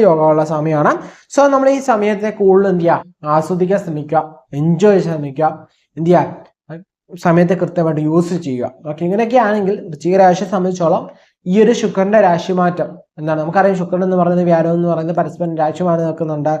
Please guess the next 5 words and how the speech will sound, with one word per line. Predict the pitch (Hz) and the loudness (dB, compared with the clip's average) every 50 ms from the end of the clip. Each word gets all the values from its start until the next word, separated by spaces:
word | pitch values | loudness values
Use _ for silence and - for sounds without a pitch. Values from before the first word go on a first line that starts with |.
| 156 156 - _ - - _ _ _ _ _ _ _ _ 156 156 | -6 -14 -20 _ -20 -20 _ _ _ _ _ _ _ _ -6 -2
എന്താണ് | 165 165 156 156 147 151 151 - _ _ _ _ 147 | 0 0 0 0 -2 -4 -8 -10 _ _ _ _ -2
മൾട്ടിപ്പിൾ | 143 151 147 151 - 175 165 208 208 208 208 - - _ _ _ _ _ 240 196 180 160 | -2 -2 0 -2 -2 0 0 0 -2 -2 -6 -12 -20 _ _ _ _ _ -16 -12 -8 -6
ഗ്രഹങ്ങളായിട്ട് | 156 147 143 151 151 151 156 165 170 160 156 151 147 147 143 143 135 | -4 -4 -4 -4 -4 -4 -2 0 2 2 2 0 -2 -2 -6 -6 -6
എന്ത് | 143 143 143 | -6 -6 -4
ചെയ്യുന്നുണ്ട്, | 151 147 143 143 139 135 127 131 | -4 -4 -4 -6 -6 -4 -4 -6